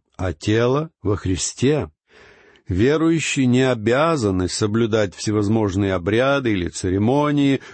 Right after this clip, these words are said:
которые носят лишь ритуально-литургический характер. Все это уже утратило свою нынешнюю ценность. Хотя в Ветхом Завете Бог действительно дал людям определенные ритуалы. Так что же изменилось?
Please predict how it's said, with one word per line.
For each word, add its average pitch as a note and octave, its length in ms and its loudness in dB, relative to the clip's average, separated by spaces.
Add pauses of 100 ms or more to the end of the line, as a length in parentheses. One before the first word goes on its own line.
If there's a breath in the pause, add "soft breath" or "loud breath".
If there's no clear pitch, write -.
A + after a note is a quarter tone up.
(120 loud breath)
которые B2+ 460 0
носят A#2+ 480 0
лишь A#2+ 400 -2
ритуально-литургический A2+ 1600 0
характер. G#2+ 680 -2 (320 loud breath)
Все G#3 200 0
это G#3 220 0
уже F3+ 260 0
утратило F3+ 920 0
свою B2 360 0
нынешнюю B2 520 2
ценность. G2 840 -2 (800 loud breath)
Хотя G#3 280 0
в F#3 60 -2
Ветхом E3+ 400 0
Завете B2+ 400 2
Бог B2+ 260 0
действительно A2+ 800 0
дал G#2 260 2
людям G#2 440 0
определенные G2+ 760 2
ритуалы. F#2+ 600 0 (320)
Так F#2+ 120 -4
что - 220 -4
же F#2+ 100 0
изменилось? A#2 760 0